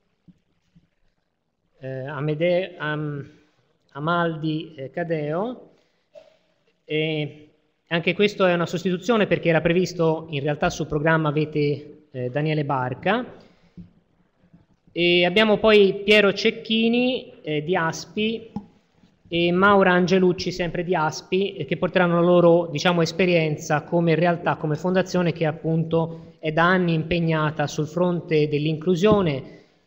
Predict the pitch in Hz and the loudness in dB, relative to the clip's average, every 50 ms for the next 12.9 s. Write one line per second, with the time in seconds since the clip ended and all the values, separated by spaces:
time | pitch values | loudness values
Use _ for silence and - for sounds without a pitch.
0 | _ _ _ _ 139 151 156 151 - - 175 - - 185 180 180 170 170 165 160 | _ _ _ _ -2 -2 -2 0 -2 -4 -4 -4 -2 0 0 2 2 0 0 -2
1 | 156 160 165 165 165 156 160 160 147 156 151 151 147 151 160 151 165 160 160 160 | -2 -2 -2 -2 -2 0 0 0 0 2 0 0 0 0 0 0 2 0 0 -2
2 | - - 170 165 160 160 156 151 151 - - - - - 151 143 147 143 160 160 | -2 0 2 2 2 2 2 0 -2 -2 -4 -10 -12 -10 -8 -4 -2 -2 0 0
3 | 156 147 160 143 165 160 156 - - - 151 147 151 156 160 156 160 160 147 143 | 0 0 2 2 2 2 0 0 -2 -2 -2 0 0 0 -2 0 0 0 0 0
4 | 143 139 135 147 139 - - - 143 131 120 117 117 113 110 - - _ _ _ | 0 -2 -2 -4 -4 -6 -4 -4 -2 -2 -2 -4 -6 -8 -12 -16 -20 _ _ _
5 | _ _ _ _ - - 170 190 185 220 214 214 - 247 269 277 277 240 - - | _ _ _ _ -4 0 0 2 2 2 0 2 2 0 2 2 2 2 -2 -4
6 | - - - - 170 175 196 175 202 208 214 214 202 196 180 196 - - 202 202 | -10 -16 -10 -4 0 0 2 4 6 6 8 8 6 6 4 2 2 2 4 4
7 | 202 196 190 185 180 165 151 170 165 165 - 175 175 175 202 208 208 202 190 190 | 4 4 2 2 0 0 0 0 0 0 2 2 4 4 6 6 6 4 4 2
8 | 175 165 - - 170 170 160 175 180 180 180 175 170 170 165 160 160 156 160 - | 2 0 0 0 0 2 4 4 4 4 4 4 4 4 4 4 2 0 -4 -8
9 | - - - _ _ _ _ _ - 156 165 180 180 180 170 - - 190 180 185 | -16 -20 -20 _ _ _ _ _ -4 0 2 2 4 2 2 2 2 2 2 2
10 | 175 - - - 202 190 190 185 180 170 160 - - 185 180 170 - - 196 202 | 0 0 2 4 6 6 6 4 4 2 0 0 0 0 -2 0 2 2 4 4
11 | 220 226 233 220 226 240 240 226 247 247 240 208 175 - - 202 196 196 - 196 | 4 4 2 2 2 0 2 2 2 4 4 4 2 2 0 -2 -2 0 2 2
12 | 190 196 196 - - - 175 185 185 202 226 196 - - - - - | 2 2 2 0 -2 -2 0 2 2 2 2 0 -4 -6 -6 -8 -18